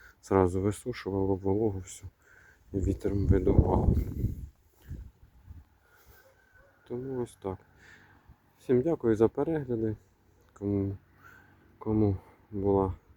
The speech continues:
цікава ця інформація, ставте лайки, пишіть коментарі. Кому не цікаво, теж пишіть коментарі.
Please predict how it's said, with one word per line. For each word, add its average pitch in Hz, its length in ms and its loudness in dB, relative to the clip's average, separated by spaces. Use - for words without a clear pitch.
цікава 95 440 0
ця 98 220 -4
інформація, 120 800 -6
ставте 110 440 0
лайки, 131 420 0
пишіть 98 360 -8
коментарі. 101 580 0
Кому 131 300 4
не 113 160 8
цікаво, 113 560 -2
теж 110 280 -2
пишіть - 440 -14
коментарі. 101 600 0